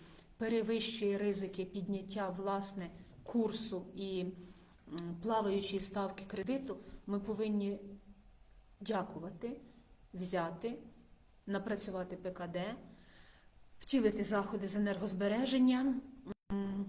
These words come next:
мати ці успішні кейси, зарекомендувати себе на міжнародних ринках і нести далі цей позитивний досвід. Внутрішній аудит, відділ внутрішнього аудиту Звягільської міської ради докладе усіх зусиль,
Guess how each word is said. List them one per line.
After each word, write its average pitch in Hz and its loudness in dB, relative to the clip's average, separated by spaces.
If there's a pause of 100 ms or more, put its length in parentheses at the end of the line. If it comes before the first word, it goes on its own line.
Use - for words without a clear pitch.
(160)
мати 220 6
ці 208 4
успішні 202 2
кейси, 247 2 (260)
зарекомендувати 208 0
себе 190 -2
на 190 -6
міжнародних 190 -4
ринках 240 0 (280)
і 214 0
нести 208 4
далі 214 0
цей 190 -4
позитивний 185 -6
досвід. 151 -6 (580)
Внутрішній 202 -2
аудит, 180 -2 (880)
відділ 190 0
внутрішнього 196 -4
аудиту 185 -4
Звягільської 196 -4
міської 180 -4
ради 214 -6 (760)
докладе 202 -2
усіх 196 2
зусиль, 226 0